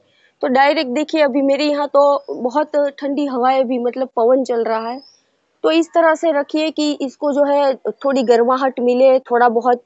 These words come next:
बारिश यहाँ से जो है थोड़ी बहुत इस पर गिरती रहे, तो ये जो है जल्दी स्प्राउट हो जाएंगे। और अगर नहीं स्प्राउट हो रहे हैं तो जैसे मैंने बताया कि पॉलीथीन से कवर करके आप कर दीजिए,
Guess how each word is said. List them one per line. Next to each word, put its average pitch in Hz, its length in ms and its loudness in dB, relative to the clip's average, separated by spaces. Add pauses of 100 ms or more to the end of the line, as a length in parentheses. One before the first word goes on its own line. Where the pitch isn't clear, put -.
बारिश 226 480 0
यहाँ 240 220 0
से 233 240 0 (380)
जो 208 300 -2
है 233 200 2
थोड़ी 240 260 0
बहुत 233 320 0
इस 226 120 -8
पर 226 140 -2
गिरती 226 340 0
रहे, 226 240 -2 (440)
तो 302 80 2
ये 302 200 2
जो 285 140 4
है 311 180 0
जल्दी 240 320 0
स्प्राउट 208 420 -2
हो 185 80 -6
जाएंगे। 180 340 -6 (320)
और 269 140 2
अगर 294 180 0
नहीं 311 260 4
स्प्राउट 285 500 -2
हो 285 100 2
रहे 277 120 0
हैं 285 100 -2
तो 277 100 0
जैसे 262 320 0
मैंने 269 220 2
बताया 254 640 0
कि 262 80 -6
पॉलीथीन 262 520 -4
से 262 120 -4
कवर 247 260 -4
करके 240 300 -4
आप 240 220 0
कर 220 140 -2
दीजिए, 233 440 -4